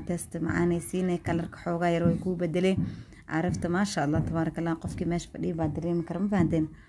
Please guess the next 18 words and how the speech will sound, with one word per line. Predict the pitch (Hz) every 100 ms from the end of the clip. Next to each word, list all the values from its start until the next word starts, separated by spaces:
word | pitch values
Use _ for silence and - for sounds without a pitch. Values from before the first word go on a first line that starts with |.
| - - - - - -
Marka, | 175 -
insha | 165 165 180
Allah, | 170 165
billahi | 170 165 160
kariim, | 160 170 190 202 - - - - - - -
ee, | 175 165 165 165 160
waa | 165
ku | 160
darsaday | 165 175 - 165
hadda. | 165 185 185 - - - - - - - - - -
Marka | - - 165
waa |
la | 165
walaaqayaa | 160 180 233 - 160 156
alaabtaan, | 160 160 170 160 151
waa | 160
la | 151
isdhexgelinayaa. | - - 156 165 175 170 160 156 151